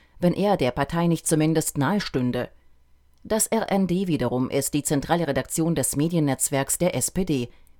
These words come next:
dem nach wie vor viele Lokalzeitungen gehören.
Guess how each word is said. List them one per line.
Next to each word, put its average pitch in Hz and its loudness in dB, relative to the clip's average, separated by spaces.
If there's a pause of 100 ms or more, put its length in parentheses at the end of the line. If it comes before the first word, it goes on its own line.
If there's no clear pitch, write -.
dem 220 2
nach 131 -2
wie 123 -4
vor 175 0 (200)
viele 226 -2
Lokalzeitungen 143 0
gehören. 127 -4